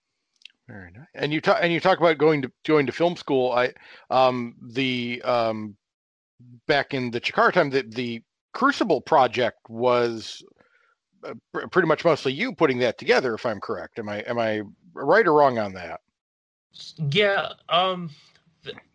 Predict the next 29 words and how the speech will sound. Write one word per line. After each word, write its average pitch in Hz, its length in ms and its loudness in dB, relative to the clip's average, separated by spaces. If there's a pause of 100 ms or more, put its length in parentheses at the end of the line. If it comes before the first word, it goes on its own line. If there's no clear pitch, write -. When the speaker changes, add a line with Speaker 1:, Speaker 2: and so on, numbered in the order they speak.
(120)
Speaker 2:
I 156 120 0
was 175 160 -8
always 160 300 -6
given, 147 540 -12 (180)
like, 104 280 -10 (1000)
like, 123 180 -10
a, 101 420 -10
a, 107 100 -8 (760)
a 110 100 -4
loosely 131 540 -6
written 117 340 -8
script - 560 -12 (100)
that 101 160 -4
I 104 120 -2
had 110 140 -4
to 135 100 -2
Speaker 1:
Okay. 131 180 0
Speaker 2:
reformat 110 400 -4
into 113 260 -10
an 104 80 -6
actual 104 340 -10
script - 400 -20 (180)
so - 260 -10
I 90 120 -10
could - 160 -20
shoot - 300 -10
it. - 120 -20 (520)
Speaker 1:
Okay. 143 280 0 (100)
Speaker 2:
Um, 85 540 -8